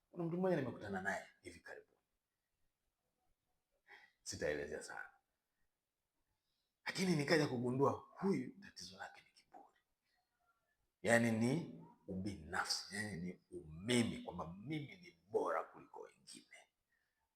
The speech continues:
Kwa nini unanichukulia tofauti? Wewe, wewe hujafika viwango vyangu wewe. Wewe umeokoka juzi juzi tu hapa. Wewe umejiunga juzi juzi tu hapa na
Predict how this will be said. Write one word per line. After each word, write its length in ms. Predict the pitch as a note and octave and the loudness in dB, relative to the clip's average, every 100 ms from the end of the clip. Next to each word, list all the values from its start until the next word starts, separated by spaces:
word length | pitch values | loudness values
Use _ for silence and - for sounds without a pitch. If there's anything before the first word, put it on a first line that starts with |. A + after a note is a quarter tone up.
| _ - | _ -8
Kwa 140 | - | -6
nini 280 | F2+ G#2+ D#2+ | -2 -4 -4
unanichukulia 960 | D2+ C#2+ C#2 C#2+ - - D#2 E2 D#2 C#2+ | -8 -10 -12 -12 -10 -10 -8 -4 -4 -4
tofauti? 720 | - - - - _ - - _ _ _ _ _ _ _ _ _ _ C#2+ | -8 -18 -20 -20 _ -20 -20 _ _ _ _ _ _ _ _ _ _ -8
Wewe, 500 | E2+ G#2 A#2 E2 D2+ | -2 2 2 2 2
wewe 260 | F#2+ - | 2 2
hujafika 580 | - - - - - - | 0 -10 -12 -12 -10 -12
viwango 420 | D2 C#2+ C2+ - - | -12 -12 -12 -14 -16
vyangu 460 | - D#2 - - | -6 -6 -6 -14
wewe. 320 | - - - _ _ _ _ _ _ _ _ - | -20 -20 -20 _ _ _ _ _ _ _ _ -2
Wewe 140 | F#2 | -2
umeokoka 580 | D2 C#2+ D2 G2+ G2 F2 | -2 -4 -4 -2 -2 -4
juzi 240 | E2+ D#2+ | -6 -10
juzi 340 | D#2+ A#2+ G2+ - | -4 -2 -2 -2
tu 80 | C3+ | -4
hapa. 380 | B2+ - - _ _ _ _ _ _ _ _ _ _ _ - | -4 -8 -18 _ _ _ _ _ _ _ _ _ _ _ -6
Wewe 220 | E2 G#2+ | 0 2
umejiunga 640 | F#2+ F2+ D#2+ F2+ A2+ G#2+ F#2 | 0 -2 -4 -2 0 2 0
juzi 280 | F#2+ - | -2 -4
juzi 240 | A#2 A#2+ - | -2 -2 2
tu 100 | B2 | 2
hapa 220 | B2+ A2+ | 4 2
na 240 | G2 F2+ | 0 -4